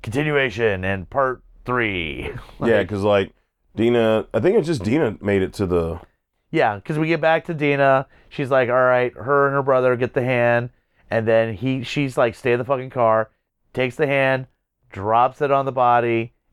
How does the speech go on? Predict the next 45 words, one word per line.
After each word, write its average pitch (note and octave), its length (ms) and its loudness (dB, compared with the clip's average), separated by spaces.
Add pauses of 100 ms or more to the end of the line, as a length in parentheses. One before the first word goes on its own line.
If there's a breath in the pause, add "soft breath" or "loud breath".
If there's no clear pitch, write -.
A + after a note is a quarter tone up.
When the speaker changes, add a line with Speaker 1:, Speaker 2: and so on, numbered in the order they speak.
(140)
Speaker 1:
and G#2+ 280 0
then G2 800 -2 (340)
Speaker 2:
Yeah, G2 140 -2
'cause F#2 80 -8
that's A#2+ 180 2
the C3 60 -2
reason, A2+ 320 2
that's, A#2 160 0
Speaker 1:
she's C3+ 200 -4
Speaker 2:
that's C#3+ 220 2
Speaker 1:
now C3+ 80 0
Speaker 2:
how, C3+ 380 2 (360)
that's C#3+ 240 0
how D#3 160 2
Samantha B2+ 440 0
got A2+ 280 4
possessed, G#2+ 460 2
was G2+ 100 -4
because G2 360 0
where G#2 100 2
she G2+ 140 -4
bled A2+ 300 2
on G#2+ 140 4
the G2 80 -2
ground G#2 300 2
was G2 100 0
actually G2 260 0
where F#2 60 0
the E2+ 60 -4
body F#2+ 220 2
got E2+ 160 -2
moved F2+ 240 -4
to. D#2 160 -6
So - 120 -8
they F2 80 0
knew A#2 120 2
where A#2 80 0
the G2 80 -4
body F2+ 260 0
was. C#2+ 160 -8
Speaker 1:
Yep. - 180 0 (440 loud breath)
Speaker 2:
So - 100 -6
she F2+ 160 -6 (320)
di-, C3+ 180 -2
di-, C3+ 180 0